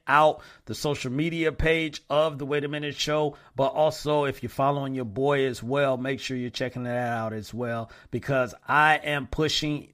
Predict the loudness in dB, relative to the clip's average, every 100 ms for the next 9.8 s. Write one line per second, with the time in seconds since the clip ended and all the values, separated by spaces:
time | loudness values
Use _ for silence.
0 | -8 -4 -2 -4 -6 -2 -2 -2 -4 -4
1 | 0 4 4 2 -6 -2 0 2 2 -2
2 | -6 -4 -4 -2 -2 0 0 -2 -6 -6
3 | -6 -6 -4 -2 0 2 0 -2 -10 -18
4 | _ _ -2 -2 -4 -4 -2 0 0 -2
5 | -6 _ _ _ _ _ _ 2 4 6
6 | 4 0 0 0 2 0 0 -4 -2 -2
7 | -2 -4 -6 -10 -10 -6 -4 -4 -4 -6
8 | -4 -2 2 2 2 0 -8 2 2 4
9 | 0 -2 -4 -4 -4 -4 -6 -10